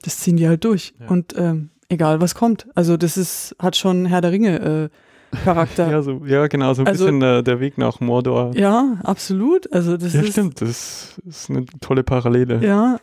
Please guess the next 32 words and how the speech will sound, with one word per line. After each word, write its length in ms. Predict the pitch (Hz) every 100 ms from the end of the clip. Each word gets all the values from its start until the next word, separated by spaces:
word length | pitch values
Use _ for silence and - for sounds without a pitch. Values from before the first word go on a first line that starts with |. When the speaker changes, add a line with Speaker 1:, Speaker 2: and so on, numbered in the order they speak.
| -
Speaker 1:
weil 320 | 190 190 185
die 160 | 180
zwei, 320 | - - 196 180
die 140 | 170
sind 200 | 170 220
so 120 | 240
mutig 680 | 262 233 370 427 233 214 -
und, 300 | 208 202 - 196
ähm, 300 | 196 196 185 _ _ _ _ _ _ _ _ _ _ _ _ _ _ _ -
auch 180 | 180
wie 100 | 190
sie 140 | 185 196
dann 240 | 196 202
halt, 160 | 202 185
also 240 | 185 190
gerade 300 | - - 196
der 80 | 220
Moment, 420 | 196 185 202 254
wo 140 | 220 196
dann 400 | 196 196 - -
die 120 | 185
Reise 340 | 190 180 208
halt 180 | 196 180
losgeht, 480 | 190 226 - 196 170
wo 80 | 185
sie 120 | 190
aus 220 | - 196 -
dem 100 | 190
Schützengraben 640 | - 240 233 208 190 185
Speaker 2:
Oh, 20 |
so 60 | 180
Speaker 1:
raussteigt. 360 | - - 160